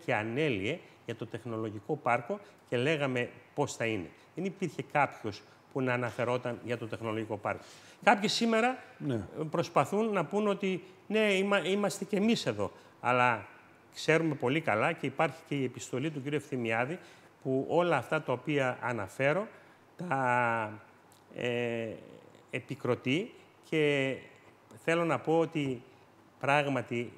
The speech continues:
Speaker 1: μια επένδυση σοβαρή σε αυτόν τον μεγάλο χώρο και εξαιρετικό χώρο, εκτός από την αναβάθμιση της περιοχής, θα δημιουργήσει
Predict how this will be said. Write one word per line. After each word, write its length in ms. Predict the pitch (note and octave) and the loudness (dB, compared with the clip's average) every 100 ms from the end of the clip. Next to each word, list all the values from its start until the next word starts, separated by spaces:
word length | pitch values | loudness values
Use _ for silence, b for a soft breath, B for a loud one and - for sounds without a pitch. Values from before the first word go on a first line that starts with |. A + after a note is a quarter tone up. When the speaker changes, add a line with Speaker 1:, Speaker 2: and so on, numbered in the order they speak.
| A2+ | -6
Speaker 1:
μια 260 | B2 D#3 | -2 0
επένδυση 680 | C#3 A#2 C#3 C#3 A#2+ - A2+ E2+ | 0 0 -2 -2 -4 -8 -10 -10
σοβαρή 640 | - B2 A2+ A2+ C3+ G2 B B B | -4 -2 2 2 2 0 B B B
σε 180 | - C3 | -8 -6
αυτόν 180 | A#2 D3 | -4 -2
τον 140 | C#3 | -2
μεγάλο 480 | B2+ A#2 C#3 D#3+ C3 | 0 0 2 2 2
χώρο 380 | - A2+ A#2 C3+ - | 0 2 2 0 0
και 220 | A2+ A2 | -2 -2
εξαιρετικό 580 | A#2 - B2 A2 G#2 C3 | -6 -4 -4 -4 -4 -6
χώρο, 380 | - G#2 B2+ G3+ B B B - - | -2 -2 0 -4 B B B -20 -14
εκτός 520 | - - F#3+ - - - | -12 -2 0 0 -10 -6
από 280 | C3 B2 C3 | -4 -2 -4
την 220 | A#2+ B2 B2 | -4 -6 -2
αναβάθμιση 640 | B2 A#2 A2 C3+ C#3 C3 | -2 -2 0 -2 -2 -6
της 120 | A2+ - | -8 -6
περιοχής, 500 | B2 G#2+ - A3 - b b - | -4 -4 -4 -6 -8 b b -4
θα 100 | E3 | -2
δημιουργήσει 580 | D3 C3+ C#3 F#3 E3+ | 0 0 0 -4 -6